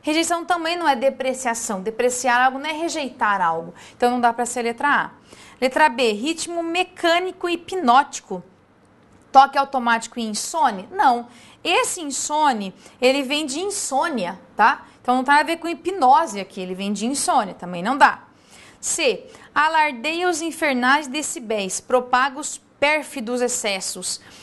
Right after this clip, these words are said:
Pérfidos aqui vem ideia de falsidade, tra-, é, traição, então não tem nada a ver com infernais decibéis. D, alimentando o círculo vicioso, nutrindo a esfera pecaminosa.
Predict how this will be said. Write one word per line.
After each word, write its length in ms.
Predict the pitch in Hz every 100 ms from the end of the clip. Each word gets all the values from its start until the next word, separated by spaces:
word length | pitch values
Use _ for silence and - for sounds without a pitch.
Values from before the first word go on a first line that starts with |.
| - - -
Pérfidos 560 | 349 403 427 285 277
aqui 240 | 247 247 294
vem 140 | 294
ideia 240 | 247 285 285
de 340 | 247 339 392 - -
falsidade, 1160 | - 302 269 - 247 208 240 277 269 233 208 220
tra-, 300 | 240 240 220
é, 380 | 214 208 190 196
traição, 1040 | 262 247 247 - 240 214 262 269 226 208
então 200 | 208 262
não 60 | 269
tem 160 | 277
nada 300 | 226 247 320
a 40 | 349
ver 240 | 240 277
com 100 | 294
infernais 480 | 320 330 262 214 208
decibéis. 680 | 220 226 311 220 165 - - - - - - - - -
D, 380 | 269 240 - -
alimentando 720 | - 277 330 359 349 330 339 349
o 20 |
círculo 480 | - 320 320 320 302
vicioso, 600 | 285 - 320 254 220 226
nutrindo 680 | 247 247 - 269 359 339
a 140 | 311 247
esfera 520 | 240 - 254 262 285
pecaminosa. 1080 | 285 277 - 285 294 240 220 214 180 160